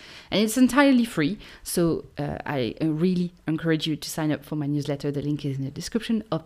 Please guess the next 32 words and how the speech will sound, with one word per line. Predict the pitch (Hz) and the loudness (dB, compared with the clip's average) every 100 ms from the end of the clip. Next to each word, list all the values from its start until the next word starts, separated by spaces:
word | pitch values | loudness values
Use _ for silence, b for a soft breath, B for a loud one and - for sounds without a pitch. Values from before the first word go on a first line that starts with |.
| - | -4
this | 156 - - | -6 -6 -4
episode. | 170 160 139 143 B B B B | -4 -4 -6 -8 B B B B
So | - 277 - - | 4 4 2 -4
this | - 311 294 | 0 0 2
week, | 240 240 - - _ | 2 0 -2 -16 _
this | - 214 220 | 10 10 10
is | 208 190 - - | 8 6 -2 -4
your | 180 185 - | 4 4 6
exercise, | 170 - 165 143 - - | 2 0 -4 -4 -4 -6
right? | 76 | -6
I'm | 165 156 | -2 2
giving | 196 175 | 2 2
you | 165 | 0
homework | 156 165 147 - | 0 0 0 0
this | - 135 | -4 -4
week. | 113 - B B B B _ | -4 -6 B B B B _
Embrace | 220 233 226 285 285 277 - - - _ - 170 | 10 10 12 10 8 4 -4 -10 -14 _ -16 -2
being | 208 220 220 214 - | 2 4 4 2 -2
a | |
beginner. | 165 180 165 147 104 147 - - | -2 0 0 0 -2 -8 -16 2
Embrace | 214 220 196 196 208 214 208 | 8 8 8 4 4 2 -2
the | - 190 | -4 -2
unknown. | 165 156 143 135 143 | 0 0 0 -2 0
Embrace | 185 220 214 196 214 220 170 - | 6 8 8 6 6 4 0 -6
what | 180 196 - | -2 -2 0
you | 196 | -4
don't | 175 170 - | -2 -4 -2
know | 170 170 156 156 b b b - | -2 0 0 -4 b b b -6
how | 190 165 | 0 0
to | 156 | -2
do | 156 147 | -6 -4
yet. | 147 - - | -4 -6 -12